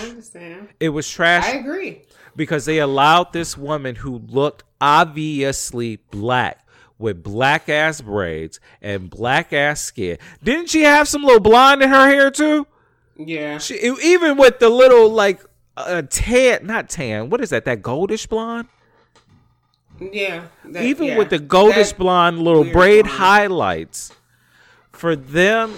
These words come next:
Speaker 2: to treat this woman that way on fucking camera pissed me off.
Speaker 1: I, I get that, but also we have to look at both of them the same way,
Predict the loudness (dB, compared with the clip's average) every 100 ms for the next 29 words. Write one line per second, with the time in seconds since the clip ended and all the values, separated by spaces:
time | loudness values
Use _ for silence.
0 | -16 -14 -14 -14 -10 -10 -10 _ -8 -8
1 | -10 -10 -8 -8 -6 -2 -2 -2 -6 -4
2 | -4 -8 -8 -6 -6 -8 _ _ -2 -2
3 | -2 -10 -14 -14 -10 -8 -8 -10 -12 _
4 | _ _ _ -12 -8 -8 -8 -14 -16 -16
5 | -20 -20 _ _ _ _ _ _ _ _
6 | _ _ _ -8 -6 -6 -8 -14 _ -12
7 | -12 -10 -12 -12 -14 -12 -14 -16 -14 -8
8 | -6 -8 -10 -10 -12 -14 -12 -12 -14 -16
9 | _ _ _ _ _ _ _ -14 -8 -6
10 | -6 -8 -10 -10 -10 -10 -10 -10 -8 -10
11 | -10 -18 -14 -12 -10 -12 -16 -16 -14 -14
12 | -16 -18 -18 -20 -20 _